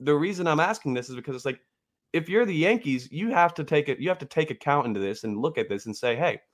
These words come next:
none of these teams look like they're really going all in. None of them have made really win now moves." And some of them have also talked about moving players. Like you said, the Orioles have had discussions about Santander for, like, a year, year and a half now about whether or not he's got a place on the team.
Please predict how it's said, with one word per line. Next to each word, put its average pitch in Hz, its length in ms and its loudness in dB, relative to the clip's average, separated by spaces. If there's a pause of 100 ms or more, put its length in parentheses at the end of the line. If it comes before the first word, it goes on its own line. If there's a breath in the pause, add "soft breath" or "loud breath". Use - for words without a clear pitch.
(520)
none 160 240 6
of 220 40 4
these 185 160 -2
teams 175 320 0
look 156 160 0
like 151 160 2
they're 143 120 4
really 131 320 2
going 123 360 6
all 113 260 8
in. 98 220 -2 (440)
None 127 180 6
of 208 80 6
them 196 100 4
have 160 140 4
made 139 240 4
really 131 280 2
win 123 260 4
now 117 200 2
moves." 101 480 -4 (360)
And 151 180 4
some 196 180 4
of 208 60 6
them 180 80 6
have 156 140 6
also 151 220 6
talked 156 400 0
about 131 260 4
moving 131 360 2
players. - 520 -8 (380)
Like 156 200 2
you 170 80 -6
said, 202 380 2
the 135 80 0
Orioles 180 420 4
have 147 140 -2
had 143 260 2 (240)
discussions 170 460 2
about 156 180 0
Santander 156 560 2
for, 151 140 0
like, 143 160 4
a 139 60 2
year, 143 280 -2
year 147 220 0
and 147 80 0
a 135 60 0
half 139 380 -4
now 104 220 0
about 107 300 4
whether 123 180 2
or 123 40 -2
not 123 140 -2
he's 117 80 -8
got 120 140 2
a 120 60 0
place 113 320 -4
on 117 80 -6
the 113 80 -2
team. 165 280 -8